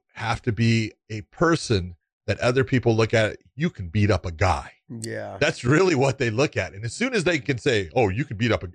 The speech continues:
Speaker 1: you can beat up the average guy," they want to talk to you. They want to
Speaker 2: Mm.
Speaker 1: put you out there. They want to say, you know, "Oh, yeah, we did this interview with so-and-so, or we had so-and-so on our show," because that separates you from the norm.
Speaker 2: Yeah.
Speaker 1: And it, it's a good thing, but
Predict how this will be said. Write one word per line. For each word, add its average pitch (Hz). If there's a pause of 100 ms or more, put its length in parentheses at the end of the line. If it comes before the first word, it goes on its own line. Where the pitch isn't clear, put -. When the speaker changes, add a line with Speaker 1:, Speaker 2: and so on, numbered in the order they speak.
Speaker 1:
you 160
can 120
beat 104
up 98
the 110
average 90
guy," 127 (360)
they 139
want 117
to -
talk 90
to 82
you. 87
They 127
want 123
to 110
Speaker 2:
Mm. 90
Speaker 1:
put -
you 104
out 92
there. 107
They 131
want 151
to 131
say, 107 (360)
you 110
know, 101
"Oh, 123
yeah, 117
we 120
did 120
this 110
interview 110
with 107
so-and-so, 104
or 98
we 120
had 123
so-and-so 117
on 110
our 95
show," 113 (500)
because 113 (640)
that 101
separates 123
you 104 (140)
from 92 (360)
the 98
norm. 95 (400)
Speaker 2:
Yeah. 95
Speaker 1:
And 92
it, 98
it's -
a 120
good 113
thing, 127
but 90